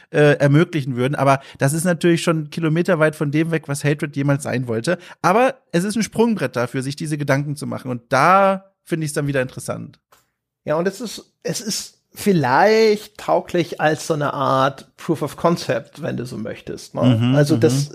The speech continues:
Speaker 2: dass dieses, dass alleine das Spielen des Spiels sehr ambivalente Gefühle hervorruft, ja. So ein bisschen, äh, äh, das gefällt mir gerade nicht, da bin ich sehr, gar nicht mit mir so richtig einverstanden <laughs> mit der, mit dem, was ich hier gerade tue.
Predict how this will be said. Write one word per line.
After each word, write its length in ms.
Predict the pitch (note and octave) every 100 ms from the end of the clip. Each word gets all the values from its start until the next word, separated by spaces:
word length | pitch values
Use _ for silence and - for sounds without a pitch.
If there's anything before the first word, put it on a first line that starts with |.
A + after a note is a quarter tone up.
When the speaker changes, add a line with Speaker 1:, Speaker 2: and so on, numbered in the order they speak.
| - - -
Speaker 2:
dass 340 | - - - - F#2
dieses, 520 | D#3 D3+ D3+ D3 - -
dass 180 | E3+ D#3+
alleine 420 | D#3+ C#3+ F#3 G3+
das 160 | E3
Spielen 460 | - F#3 F#3+ G3+ F#3+
des 120 | F3+
Spiels 460 | - F3 E3 E3+ E3 E3
sehr 440 | C#3 D3+ E3+ D#3 A2+
ambivalente 640 | D3 D3 C#3 C#3 D#3 D#3+
Gefühle 420 | - F3+ G3+ F#3
hervorruft, 800 | E3 - G3 G3+ - C4 A#3+ -
ja. 300 | C#3+ D#3+ G3 G3 - - - -
So 120 | -
ein 80 | D#3+
bisschen, 720 | F3 F3 E3+ D#3 D#3 D#3 D3+ _ _ _ -
äh, 440 | D3 F3+ G#3+ C4+ D4 C4+ - _ _
äh, 880 | - - - F#3+ A3 C4+ D4 D4+ D#4
das 320 | C#4 - -
gefällt 360 | - E3+ G#3+ -
mir 80 | A3
gerade 320 | G#3 G#3 G#3+
nicht, 400 | G#3+ A3+ G#3 -
da 60 | F3
bin 120 | F3+
ich 140 | F#3
sehr, 200 | F3+ F3
gar 200 | - D#3+
nicht 160 | F3 F#3+
mit 100 | F3+
mir 140 | E3+
so 100 | E3
richtig 300 | F#3 G3 F3
einverstanden 760 | F#3 A3 A#3+ - G#3 - B3 -
<laughs> 0 |
mit 240 | A3 -
der, 180 | A#3 G#3
mit 180 | G#3 G#3
dem, 140 | G#3+
was 160 | G3 F#3
ich 80 | F3
hier 100 | F3+
gerade 320 | E3 D#3+ E3+
tue. 380 | G#3+ C#4+ B3+